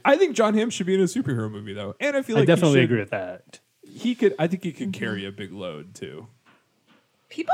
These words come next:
Speaker 3: are really
Speaker 1: Yeah.
Speaker 3: obsessed with casting Reed Richards, I feel like. This
Speaker 1: Yeah.
Speaker 3: is something
Speaker 2: It's
Speaker 3: people
Speaker 2: a
Speaker 3: talk about a
Speaker 2: big,
Speaker 3: lot,
Speaker 2: it's,
Speaker 3: yes?
Speaker 2: it is a really big, it's like a whole corner of the
Speaker 3: Yeah.
Speaker 2: internet.
Speaker 1: He could also play Doom, and he'd be great.
Speaker 2: He could play it.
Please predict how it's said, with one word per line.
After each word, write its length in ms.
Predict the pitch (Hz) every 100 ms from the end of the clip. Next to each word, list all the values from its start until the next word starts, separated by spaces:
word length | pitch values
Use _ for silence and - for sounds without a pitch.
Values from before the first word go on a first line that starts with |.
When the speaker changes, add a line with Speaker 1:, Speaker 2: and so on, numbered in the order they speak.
| 762
Speaker 3:
are 80 | 302
really 240 | 214 262
Speaker 1:
Yeah. 60 | 233
Speaker 3:
obsessed 420 | 196 214 202 202
with 120 | 196
casting 440 | 202 170 - 175
Reed 180 | 170 175
Richards, 380 | 170 160 160 165
I 60 | 170
feel 220 | 180 -
like. 280 | 95 98 - _ -
This 240 | 110 -
Speaker 1:
Yeah. 60 | 453
Speaker 3:
is 60 |
something 280 | - 349 311
Speaker 2:
It's 180 | 247 254
Speaker 3:
people 120 | 240
Speaker 2:
a 40 | 214
Speaker 3:
talk 260 | 123 233
about 180 | - -
a 40 | 147
Speaker 2:
big, 40 |
Speaker 3:
lot, 180 | 208 214
Speaker 2:
it's, 60 |
Speaker 3:
yes? 300 | 185 269 - - -
Speaker 2:
it 140 | 139
is 160 | 139 127
a 80 | 113
really 500 | 107 107 120 117 104
big, 680 | 101 98 98 98 107 - - _ _
it's 180 | 127 123
like 120 | 110
a 60 | 107
whole 160 | 123
corner 360 | - 120 113 107
of 140 | 101
the 80 | 107
Speaker 3:
Yeah. 60 | 110
Speaker 2:
internet. 560 | 104 101 95 - -
Speaker 1:
He 180 | - 165
could 140 | 175 180
also 240 | 185 185
play 160 | 160 123
Doom, 480 | 104 101 85 90 110 _ _ -
and 100 | 113
he'd 100 | 110
be 120 | 92
great. 340 | 95 92 80 73 _ _ _ _ _ _ _ _ _
Speaker 2:
He 120 | 117
could 160 | 123 104
play 160 | 104
it. 180 | 113